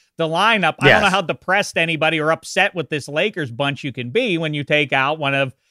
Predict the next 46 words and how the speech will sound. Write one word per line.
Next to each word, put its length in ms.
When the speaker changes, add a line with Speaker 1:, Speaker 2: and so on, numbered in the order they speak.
Speaker 1:
their 140
two 240
key 240
pieces. 460
And 100
at 140
this 200
point, 380
LeBron, 540
for 260
me, 600
I 80
mean, 120
you 60
could 160
talk 220
about 220
M 120
V 140
P 400
and 120
whatever 300
else 240
and 80
how 100
many 180
he 60
should 220
have 80
won 120
over 180
the 80
course. 200
Is 140
he, 280
is 180
A 200
D 280
more 440
important 460
at 120
this 180
point? 300
Probably 360
not, 260
but 160